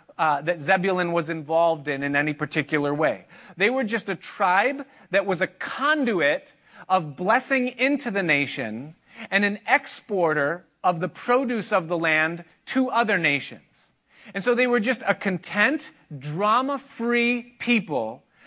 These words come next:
that lived in a pleasant place, that were satisfied with their inheritance and their place in the land. Essentially, be-, or because of it, they were blessed, they were enriched, as any conduit would be, because of the massive flow of resources through it in both directions.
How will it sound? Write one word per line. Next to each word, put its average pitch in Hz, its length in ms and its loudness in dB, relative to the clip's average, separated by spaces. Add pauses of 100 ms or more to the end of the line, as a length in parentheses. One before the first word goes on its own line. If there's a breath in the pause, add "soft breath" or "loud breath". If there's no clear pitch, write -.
(140 loud breath)
that 185 180 2
lived 208 280 0
in 214 120 0
a 170 60 0
pleasant 254 680 -2
place, - 680 -2 (360 loud breath)
that 180 200 2
were 196 120 -2
satisfied 240 880 0
with 214 140 -2
their 214 220 2
inheritance 202 600 -2
and 185 140 -2
their 156 100 -2
place 208 460 -2
in 202 80 -6
the 196 100 -2
land. 160 520 0 (540 loud breath)
Essentially, 233 680 0
be-, 180 260 -2
or 170 100 2
because 208 400 -2
of 208 100 0
it, 190 220 0
they 185 120 2
were 170 180 0
blessed, 156 840 -2
they 185 120 2
were 185 160 0
enriched, 165 840 -4
as 160 220 0
any 208 440 0
conduit 208 600 0
would 180 240 0
be, 147 140 2
because 160 320 -2
of 151 140 0
the 151 80 -2
massive 170 500 0
flow 185 380 0
of 156 160 -6
resources 151 840 0
through - 640 -2
it 160 180 0
in 160 180 -4
both 156 260 0
directions. 143 760 -2